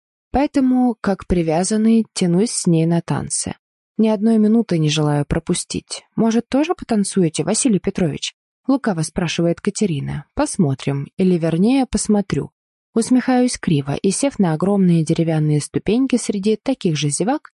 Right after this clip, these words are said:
смотрю на удаляющуюся Катерину. Снова таращусь на упругую задницу и тонкую талию. Бездумно наблюдаю, как девчонка заходит в примостившуюся сбоку подсобку.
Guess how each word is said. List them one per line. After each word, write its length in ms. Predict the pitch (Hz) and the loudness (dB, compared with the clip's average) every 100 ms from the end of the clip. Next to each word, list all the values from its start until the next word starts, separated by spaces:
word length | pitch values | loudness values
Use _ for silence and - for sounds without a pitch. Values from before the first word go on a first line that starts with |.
| _ _ _ | _ _ _
смотрю 500 | - 185 156 - 277 | -4 -2 0 0 0
на 260 | 311 190 160 | 2 2 0
удаляющуюся 920 | 170 160 156 180 208 - 202 190 196 | -2 -2 0 0 0 0 0 0 -4
Катерину. 580 | - 180 175 135 139 - _ _ _ _ | -4 -4 -2 -4 -8 -12 _ _ _ _
Снова 340 | - 269 269 233 | -4 0 2 0
таращусь 600 | 202 185 214 214 185 - | 0 0 0 0 -2 0
на 140 | 180 | 0
упругую 400 | 170 208 185 185 | 2 0 0 0
задницу 520 | 170 202 220 180 - | 0 -2 0 0 0
и 60 | 147 | -2
тонкую 480 | - 160 156 180 190 | 0 -4 0 0 0
талию. 440 | - 135 135 139 - _ _ - | -2 -6 -8 -10 -12 _ _ -2
Бездумно 520 | 196 208 196 233 214 | 0 0 0 2 4
наблюдаю, 540 | 196 180 190 240 269 | 2 2 0 2 0
как 180 | - 170 | 0 -2
девчонка 460 | 160 165 247 262 226 | -2 -2 -2 -2 -2
заходит 480 | 202 202 214 190 - | -4 -2 -2 -4 -10
в 100 | - | -4
примостившуюся 1080 | 160 139 - - 247 - 214 208 - 208 | -2 -2 -4 -2 -2 0 0 0 -2 -4
сбоку 420 | - 170 147 143 - | -4 -4 -4 -6 -6
подсобку. 640 | 165 - 135 - - - | -6 -4 -6 -8 -10 -12